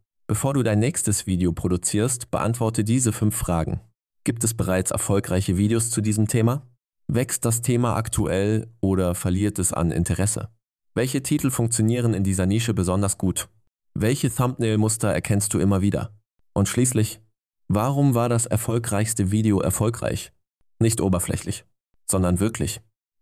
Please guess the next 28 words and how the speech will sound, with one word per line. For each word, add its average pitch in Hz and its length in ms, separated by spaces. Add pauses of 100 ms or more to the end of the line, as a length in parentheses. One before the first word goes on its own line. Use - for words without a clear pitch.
Wenn 110 100
du 110 80
dir 107 160
dafür 117 440
eine 127 240
Stunde 120 320
Zeit - 360
nimmst, 95 480
wirst 110 280
du 101 80
wahrscheinlich 104 500
bessere 117 340
Entscheidungen 90 600
treffen 92 320
als - 240
nach 87 120
zehn 110 300
Stunden 98 400
zusätzlichem 95 680
Videoschnitt. 80 640 (360)
Genau 107 300
aus 117 160
dieser 113 260
Überzeugung 95 600
entsteht 104 420
übrigens 90 460
auch 87 180
Dokaido. - 600